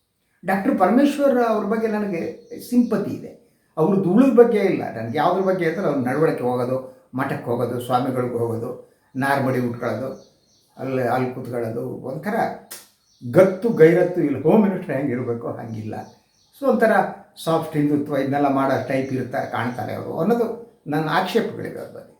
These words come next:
ಈ ಆಕ್ಷೇಪಗಳ ನಡುವೆ ಅವರು you see that, ಮ್, ಆ, ಕಳೆದ ಸಂದರ್ಭದಲ್ಲಿ ಚುನಾವಣೆ ಮಧುಗಿರಿಲಿ ಬಿದ್ದಿದ್ದು, ಅವರು ರಾಜಕೀಯವಾಗಿ ಕೆಡಗಲಾಯ್ತು ಅಂತ ಹೇಳಲಾಗ್ತಾ ಇದೆ. ಒಂದು ಸಮುದಾಯದವರು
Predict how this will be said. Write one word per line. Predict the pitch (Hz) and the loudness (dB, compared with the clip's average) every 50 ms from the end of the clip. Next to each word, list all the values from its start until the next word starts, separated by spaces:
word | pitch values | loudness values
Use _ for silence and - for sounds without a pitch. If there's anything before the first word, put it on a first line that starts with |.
| _ _ _ _ _ _ - 254 | _ _ _ _ _ _ 0 0
ಈ | 302 - - - - | 0 0 0 -2 -2
ಆಕ್ಷೇಪಗಳ | 131 180 220 226 - - 294 285 285 285 277 277 277 277 240 | -2 -2 -2 -2 0 4 4 6 6 6 6 6 6 6 6
ನಡುವೆ | 180 131 127 143 160 220 - 349 - - - - - - - - _ _ _ _ _ _ _ _ _ _ _ _ _ _ _ - | 4 4 4 4 4 6 6 6 4 4 2 -4 -6 -12 -14 -20 _ _ _ _ _ _ _ _ _ _ _ _ _ _ _ -4
ಅವರು | 180 247 277 285 233 - - - - - - _ _ _ _ - | -2 2 2 2 2 2 0 -4 -8 -12 -18 _ _ _ _ -10
you | 190 175 | -8 -6
see | - 302 254 | -4 -2 0
that, | 277 269 - - - 170 151 135 123 123 - - - - _ _ _ _ _ _ - | 0 0 0 0 -2 -2 0 0 -2 -2 -4 -8 -12 -18 _ _ _ _ _ _ -10
ಮ್, | - 147 147 143 143 143 143 139 139 131 131 127 123 | -6 -4 -4 -2 -2 0 0 0 2 2 2 2 2
ಆ, | 120 117 117 113 113 110 110 104 - | 0 0 0 -2 -2 -2 -2 -4 -6
ಕಳೆದ | - - - 190 208 202 196 190 | -2 2 4 4 4 4 2 0
ಸಂದರ್ಭದಲ್ಲಿ | 170 - 175 156 151 156 147 143 131 139 143 139 139 135 127 - | 0 0 -2 -2 0 0 0 -2 -2 -4 -4 -4 -4 -4 -6 -6
ಚುನಾವಣೆ | - - 160 151 156 147 143 143 135 135 131 123 120 | -6 -4 -2 -2 0 0 0 -2 -2 -2 -4 -4 -4
ಮಧುಗಿರಿಲಿ | 123 127 123 123 123 131 127 131 120 120 113 110 | -4 -4 -4 -4 -4 -4 -4 -4 -4 -4 -2 0
ಬಿದ್ದಿದ್ದು, | 147 156 151 147 160 156 110 - - 117 - - - _ _ _ _ _ _ _ _ _ _ _ - | 0 0 0 0 -2 -4 -4 -6 -10 -16 -18 -20 -20 _ _ _ _ _ _ _ _ _ _ _ -8
ಅವರು | 127 - | -6 -4
ರಾಜಕೀಯವಾಗಿ | 123 120 135 147 147 - - 170 170 156 147 139 127 - | -2 0 0 -2 -2 -4 -4 -2 -2 0 0 0 -2 -2
ಕೆಡಗಲಾಯ್ತು | 139 135 127 127 135 131 127 127 123 123 123 123 | -2 -2 -2 -2 0 2 2 2 0 -2 -6 -6
ಅಂತ | 120 120 - | -6 -6 -6
ಹೇಳಲಾಗ್ತಾ | 117 117 113 117 117 113 - - 117 | -6 -4 -4 -6 -8 -8 -10 -10 -10
ಇದೆ. | 110 110 110 | -8 -6 -6
ಒಂದು | 110 113 113 110 110 | -6 -6 -6 -6 -6
ಸಮುದಾಯದವರು | 113 123 113 113 120 117 113 117 117 - - - - - - - _ _ _ | -8 -8 -8 -6 -6 -6 -6 -6 -8 -8 -10 -10 -12 -16 -20 -20 _ _ _